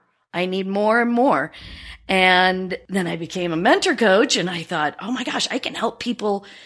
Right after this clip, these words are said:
become a better coach." And that was great. And then I'm still doing that. So I love that. And then studied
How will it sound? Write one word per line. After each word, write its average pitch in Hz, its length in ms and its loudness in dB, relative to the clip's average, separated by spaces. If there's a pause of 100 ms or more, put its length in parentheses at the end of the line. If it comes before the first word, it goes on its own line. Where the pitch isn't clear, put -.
(180)
become 339 420 0
a - 60 -6
better 156 320 -4
coach." - 520 -2 (380)
And 175 420 2 (140)
that - 280 -2
was - 640 -2
great. 175 460 -2
And 196 80 -4
then 160 80 0
I'm 156 120 -4
still 220 380 2
doing 202 320 0
that. 202 300 2
So 160 100 -4
I 143 80 -6
love 160 420 -4
that. 175 340 -2 (360)
And 190 180 0
then 190 380 0
studied 262 640 2